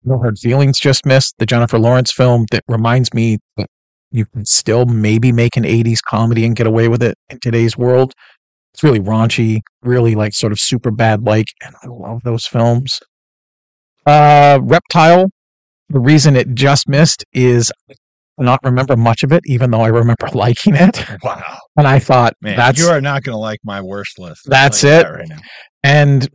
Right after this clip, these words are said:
Speaker 1: maybe the, the biggest of them, well, it's okay. One that just missed my worst was Bottoms. So I'm like, "All right, we're gonna have one of those lists." Um,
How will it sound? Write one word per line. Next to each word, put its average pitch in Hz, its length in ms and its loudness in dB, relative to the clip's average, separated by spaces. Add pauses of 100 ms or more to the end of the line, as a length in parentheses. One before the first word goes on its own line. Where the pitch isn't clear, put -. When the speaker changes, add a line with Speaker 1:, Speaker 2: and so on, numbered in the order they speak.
(180)
Speaker 1:
maybe 165 380 4
the, 143 380 2
the 139 240 -2
biggest 156 520 -2
of 107 200 -2
them, 110 140 -4
well, 117 140 2
it's 120 120 0
okay. 110 200 0 (140)
One 135 380 0
that 120 120 -2
just 127 220 -2
missed - 180 -2
my 101 120 -2
worst 107 300 -2
was 95 100 -6 (100)
Bottoms. - 480 -2 (100)
So - 160 -4
I'm 107 140 -2
like, 98 220 -4
"All 110 160 0
right, 101 280 -4 (140)
we're 120 220 0
gonna 123 140 0
have 127 220 2
one 131 100 2
of 120 60 -2
those 120 240 0
lists." - 500 -4 (720)
Um, 143 440 4